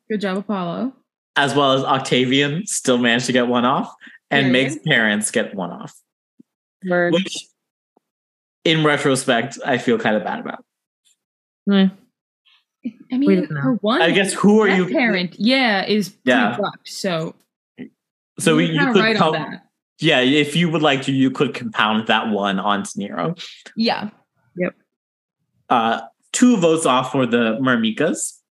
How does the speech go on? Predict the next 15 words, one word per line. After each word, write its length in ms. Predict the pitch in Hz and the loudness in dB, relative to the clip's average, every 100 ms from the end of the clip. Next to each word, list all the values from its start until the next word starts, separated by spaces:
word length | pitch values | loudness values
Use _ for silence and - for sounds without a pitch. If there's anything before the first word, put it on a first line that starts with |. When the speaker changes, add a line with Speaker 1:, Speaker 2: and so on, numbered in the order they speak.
| _ _ _ | _ _ _
Speaker 2:
wh- 180 | 185 202 | -8 -6
Speaker 1:
Period. 240 | 196 180 | -4 0
Speaker 2:
who 120 | 170 160 | 2 2
I 140 | 131 | 2
put 200 | 156 147 | 0 2
in 120 | 147 | 0
here 220 | 147 139 131 | 0 0 2
as 360 | 117 110 113 | 0 0 -4
Big 560 | - 117 110 123 127 135 - | -10 -4 2 2 2 -2 -4
Ant. 360 | 110 101 123 - _ _ _ _ - | -4 -4 -6 -10 _ _ _ _ -4
Speaker 1:
<laughs> 120 | 262 - - - - 392 - | -4 -4 -16 -18 -4 -4 0
Speaker 3:
Okay, 420 | 208 202 175 160 | 2 4 2 -2
they 200 | 170 185 | 2 4
were 140 | 196 208 | 4 2
fierce. 720 | 202 165 156 156 - - | 2 2 0 -2 -8 -12